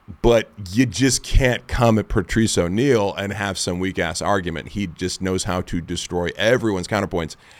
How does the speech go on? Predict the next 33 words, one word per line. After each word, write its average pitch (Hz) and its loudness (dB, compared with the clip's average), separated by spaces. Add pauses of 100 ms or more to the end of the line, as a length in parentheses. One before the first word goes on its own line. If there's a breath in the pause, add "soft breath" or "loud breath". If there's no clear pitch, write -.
(280 soft breath)
And 95 -2
in 104 0
this 123 4
case, 104 2
the - -8
point 104 4
that 98 -4
he's 90 -4
making 123 2
is, 92 0 (1500 loud breath)
if 151 8
you 196 0 (360)
put 208 4
a 151 0
woman's 160 4
happiness 135 2
over 110 -2
your 143 2
happiness, 110 0 (520 soft breath)
sure, - 4
she - -2
might 143 4
be 139 2
happy, 113 2
but - -6
you're 123 2
definitely 120 6
not 104 0
gonna 147 2
be 151 0
happy. 156 4
And 107 4
if 113 4